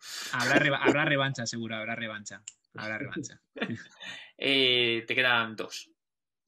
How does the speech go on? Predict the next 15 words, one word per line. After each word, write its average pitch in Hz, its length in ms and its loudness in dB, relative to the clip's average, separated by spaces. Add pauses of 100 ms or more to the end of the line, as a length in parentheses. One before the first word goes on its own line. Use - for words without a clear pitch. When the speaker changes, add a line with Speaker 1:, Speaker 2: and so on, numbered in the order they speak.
(280)
Speaker 1:
Eh, 110 1500 -2 (1080)
pues, 123 840 0
eh, 123 440 -2
me 123 160 -2
gusta 143 420 0
también 147 340 2
mucho 151 400 0
O 139 1000 4
C 143 160 -2
R, 135 340 2
O 135 140 2
C 135 100 -2
R 135 160 -2
Aragón. 135 400 -6 (480)
Speaker 2:
Bien. - 440 -16